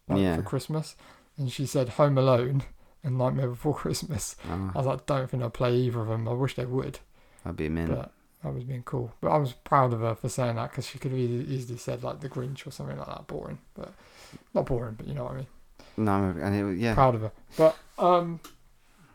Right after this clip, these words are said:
Speaker 1: yeah, I mean, it's, it's one of those movies, it's ju-, I don't know why it just stuck with me, and I thought it was so cool, so rich in its world and storytelling, and I just really like it. I like the characters, I like the drawings, I like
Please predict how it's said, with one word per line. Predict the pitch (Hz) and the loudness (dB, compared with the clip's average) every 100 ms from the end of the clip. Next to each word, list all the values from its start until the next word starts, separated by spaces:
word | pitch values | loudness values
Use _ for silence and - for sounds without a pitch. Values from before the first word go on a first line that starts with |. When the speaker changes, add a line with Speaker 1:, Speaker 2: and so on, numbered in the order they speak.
| - _ _ - - | -20 _ _ -20 -4
Speaker 1:
yeah, | 165 202 135 - 320 | 4 6 6 2 2
I | |
mean, | 175 190 | 4 6
it's, | 185 151 | 4 2
it's | 180 175 | 0 2
one | 202 | 4
of | 165 | 4
those | 147 | 6
movies, | 185 147 135 127 | 6 6 2 0
it's | 135 127 | -4 -4
ju-, | 160 | -4
I | - | -2
don't | 143 151 | 0 0
know | |
why | 135 139 135 | 4 6 4
it | |
just | 127 - | 2 -4
stuck | - 135 | 0 0
with | 135 | 0
me, | 127 | 0
and | 123 | 2
I | 120 | 0
thought | - 123 139 | 0 -2 -2
it | 143 | -4
was | 147 | -8
so | - 143 123 | -4 -2 -2
cool, | - 139 120 120 - - | 0 2 2 0 -8 -16
so | - 135 | -2 0
rich | 127 139 143 - | 2 2 0 -2
in | 131 | -2
its | 127 - | -2 -2
world | 135 127 123 123 | 0 2 2 0
and | 127 117 - - - _ | -2 -4 -8 -20 -20 _
storytelling, | - - 139 127 123 127 120 117 120 - - _ | -10 0 2 4 2 2 0 -2 -4 -10 -20 _
and | 143 127 | -2 0
I | 123 | 0
just | 123 - | -2 -2
really | 127 127 | -2 0
like | 131 127 | 0 -2
it. | 139 | -4
I | |
like | 131 127 - | 0 -2 -2
the | - | -8
characters, | - 135 127 135 123 | -2 2 2 0 -2
I | 120 | -2
like | 117 | -2
the | 135 | -6
drawings, | - 135 127 127 131 127 | -2 2 2 2 0 -2
I | 127 | -2
like | 120 123 - - | -2 -4 -6 -16